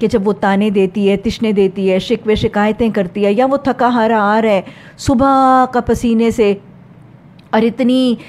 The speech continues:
इतनी थकावट बर्दाश्त करके सारे दिन के कामकाज के लिए आ रहा है और वो तैयार होकर और कंधे पे अपना बैग लटका कर, "अम्मा के घर चलें,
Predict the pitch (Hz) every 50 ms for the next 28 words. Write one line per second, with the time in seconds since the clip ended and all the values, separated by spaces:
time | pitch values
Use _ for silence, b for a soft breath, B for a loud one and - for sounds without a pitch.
0 | B B B B 262 262 - 277 269 269 254 - - 208 208 208 233 254 233 214
1 | 226 220 196 180 190 190 208 220 - - 226 220 208 - 220 220 240 190 196 208
2 | 208 190 220 214 208 220 202 - 208 190 190 196 196 - 202 202 208 - - -
3 | 196 180 180 185 175 185 185 180 113 165 185 202 214 226 220 196 196 B B B
4 | B B B - 220 202 190 214 202 190 180 - - - - - - 214 202 190
5 | 202 202 214 214 208 - - 196 190 190 226 226 214 196 196 B B B B B
6 | B B - 208 202 190 175 - - - - - 208 208 220 226 226 220 226 202
7 | - 208 196 196 170 190 196 214 208 214 202 202 - - 202 202 196 202 202 185
8 | - - - - - 196 202 226 233 - 254 214 240 240 233 - 262 247 302 466